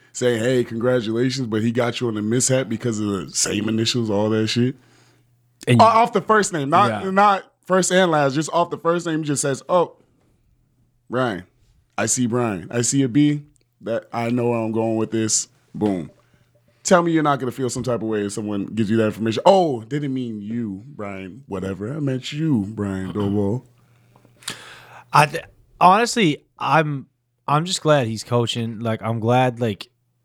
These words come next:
Speaker 3: 'cause I, I, when we talked the last episode, right, it
Speaker 1: Yeah.
Speaker 3: sounded like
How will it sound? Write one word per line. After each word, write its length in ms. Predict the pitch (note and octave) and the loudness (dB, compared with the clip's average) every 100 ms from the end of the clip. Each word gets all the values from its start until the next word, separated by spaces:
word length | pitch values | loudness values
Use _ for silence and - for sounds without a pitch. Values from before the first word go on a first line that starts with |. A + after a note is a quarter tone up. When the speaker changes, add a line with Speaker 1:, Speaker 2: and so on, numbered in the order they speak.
| _ _ | _ _
Speaker 3:
'cause 180 | C#3+ B2+ | 0 2
I, 140 | C#3 | 2
I, 160 | - D3 | 0 -2
when 260 | D3 C#3+ | 2 2
we 100 | D#3 | 2
talked 300 | E3 F#3 D#3+ | 2 2 2
the 80 | C#3+ | -2
last 260 | B2+ G#2+ - | -6 -6 -8
episode, 400 | G2 F#2+ F#2+ F2+ | -12 -10 -10 -4
right, 180 | G#2+ A#2 | -2 -2
it 40 | A#2+ | 2
Speaker 1:
Yeah. 60 | B2 | 2
Speaker 3:
sounded 420 | G#2 C#3 C3+ B2+ | 4 4 2 0
like 300 | A#2+ A2 | 0 0